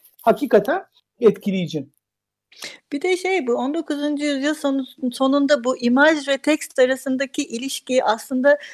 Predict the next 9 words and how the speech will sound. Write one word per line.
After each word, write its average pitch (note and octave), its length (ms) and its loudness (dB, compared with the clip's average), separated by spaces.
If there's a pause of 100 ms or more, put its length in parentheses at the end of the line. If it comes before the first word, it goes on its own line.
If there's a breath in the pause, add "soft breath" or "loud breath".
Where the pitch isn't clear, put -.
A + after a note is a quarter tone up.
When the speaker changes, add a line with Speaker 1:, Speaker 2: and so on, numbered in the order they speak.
(260 loud breath)
Speaker 2:
e, G#3+ 500 4 (160)
sadece C4 840 0
bu, A#3+ 160 -4 (720)
e, G3+ 40 -6
yani G3+ 180 -6 (140)
Avrupa A3 360 2
merkezli B3 460 0
edebiyatlarda B3+ 840 -2
değil, D#4+ 320 -6